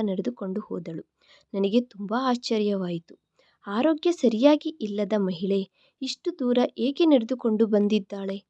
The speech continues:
ಅಸಲು ಬರಬೇಕಾದ ಅವಸರ ಏನಿದೆ ಅನಿಸಿತು.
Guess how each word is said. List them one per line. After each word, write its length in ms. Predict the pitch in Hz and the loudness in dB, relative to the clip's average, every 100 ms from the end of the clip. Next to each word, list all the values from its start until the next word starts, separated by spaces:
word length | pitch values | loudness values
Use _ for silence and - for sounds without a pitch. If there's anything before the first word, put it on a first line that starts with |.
| _ _ _ - | _ _ _ -10
ಅಸಲು 300 | 330 392 339 | 0 6 6
ಬರಬೇಕಾದ 720 | 254 202 247 339 339 349 320 330 | 8 8 8 6 6 2 4 4
ಅವಸರ 360 | 240 247 302 311 285 | 4 4 6 4 4
ಏನಿದೆ 380 | 220 214 208 220 | 4 4 4 2
ಅನಿಸಿತು. 580 | - 175 170 - - | 0 -12 -12 -14 -14